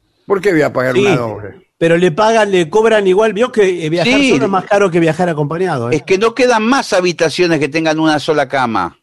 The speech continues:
Speaker 2: No, no hay single.
Speaker 3: No,
Speaker 1: No hay
Speaker 3: sola-,
Speaker 1: single,
Speaker 3: todas
Speaker 1: ¿no?
Speaker 3: traen dos.
Speaker 1: La single
Speaker 3: Ahora.
Speaker 1: es doble.
Speaker 3: Sí, o si no, sí traen una cama, pero es matrimonial.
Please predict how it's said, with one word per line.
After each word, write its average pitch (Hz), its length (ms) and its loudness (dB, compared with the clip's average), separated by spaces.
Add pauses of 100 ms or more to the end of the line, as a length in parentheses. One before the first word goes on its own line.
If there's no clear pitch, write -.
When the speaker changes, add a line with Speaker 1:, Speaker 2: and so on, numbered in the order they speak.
Speaker 2:
No, 135 200 -2
no 151 140 0
hay 170 120 2
single. 117 580 -6 (300)
Speaker 3:
No, 165 280 0
Speaker 1:
No 151 60 -2
hay 156 100 0
Speaker 3:
sola-, 196 140 2
Speaker 1:
single, 143 180 0
Speaker 3:
todas 247 200 0
Speaker 1:
¿no? 117 60 -10
Speaker 3:
traen 180 260 -2
dos. 214 480 -2
Speaker 1:
La 143 180 0
single 202 420 2
Speaker 3:
Ahora. 214 120 0
Speaker 1:
es 156 140 0
doble. 117 460 0 (580)
Speaker 3:
Sí, 175 260 -2
o 147 140 2
si 160 180 -2
no, 202 320 2
sí 175 260 -8
traen 180 240 0
una 180 200 -2
cama, 233 320 -2
pero 151 160 2
es 143 40 -2
matrimonial. 131 680 -2